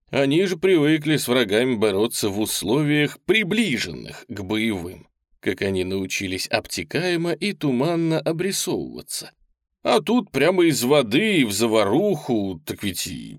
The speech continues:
погибнуть можно. Лодка с одним гребцом на корме правилась через реку вдали от всего боевого коллектива. В ней лоцманила или даже царила под пионерку стриженная, ликом злая и по-дикому красивая —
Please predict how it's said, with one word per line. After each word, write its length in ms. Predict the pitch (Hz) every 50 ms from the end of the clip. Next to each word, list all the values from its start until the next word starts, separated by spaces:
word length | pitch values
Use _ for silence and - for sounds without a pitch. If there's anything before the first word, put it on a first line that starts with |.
| _ -
погибнуть 560 | 104 90 - - 226 247 220 269 269 - -
можно. 500 | 131 117 98 - - - - - - _ _ _ _ _ _ _ _ _ _ -
Лодка 480 | - 120 - 240 247 247 - - 202
с 120 | 160 - 131
одним 400 | 131 117 104 135 208 208 175 123
гребцом 540 | 113 107 101 - - - 170 190 185 151 120
на 100 | 104 98
корме 680 | - 104 95 95 95 113 160 196 190 180 151 147 - _ _ -
правилась 540 | - 101 139 190 196 185 190 180 180 165
через 420 | 147 - - 117 110 110 104 95 101
реку 420 | 98 139 160 165 160 - 147 135
вдали 400 | 110 104 92 101 95 92 127 170
от 140 | 180 165 151
всего 420 | - - - - 85 101 139 151
боевого 540 | 143 117 107 98 92 87 90 110 127 117 127
коллектива. 920 | 123 - - 107 110 107 - - - - - - - - - - - - _ _ _ _ _ _ _ _ _ _ _ -
В 180 | - 90 95 101
ней 300 | 127 196 233 233 220 180
лоцманила 880 | 123 120 185 202 - - - 170 180 170 170 170 170 165 165 160 156 156
или 300 | - - 107 104 98 92
даже 320 | 90 104 101 92 98 92
царила 760 | - - - 110 101 98 95 117 185 196 - 185 180 180 170
под 320 | 156 151 - 117 107 - -
пионерку 600 | - 104 101 101 95 123 175 175 147 151 - 208
стриженная, 880 | - - - - 123 185 190 180 156 165 165 160 160 160 160 151 127 107
ликом 480 | 95 107 165 147 147 - 110 104 98
злая 580 | 92 90 - 90 95 117 147 170 170 160 151 143
и 200 | - - 120 -
по-дикому 680 | - - 101 92 87 98 131 147 - - 113 110 104 98
красивая — 840 | - - 90 90 - - - 190 190 185 170 180 175 175 170 156